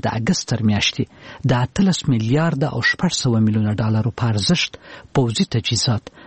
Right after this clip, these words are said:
د افغانستان دفاعي او امنیتي ځواکونو ته ورکړي وو چې د دې تجهیزاتو له ډلې په روسش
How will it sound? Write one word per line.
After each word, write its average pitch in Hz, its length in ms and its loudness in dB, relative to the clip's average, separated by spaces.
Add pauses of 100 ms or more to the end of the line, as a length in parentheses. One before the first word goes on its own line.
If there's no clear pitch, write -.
(120)
د 123 140 2
افغانستان 117 540 0
دفاعي 127 400 2
او 165 100 0
امنیتي 113 400 0
ځواکونو 110 440 -2
ته 123 100 2
ورکړي 175 340 0
وو 180 100 0 (360)
چې - 160 0
د 120 120 0
دې 185 80 4 (120)
تجهیزاتو 117 580 -2
له 110 140 0
ډلې 113 180 0 (160)
په 127 100 2
روسش 151 300 -2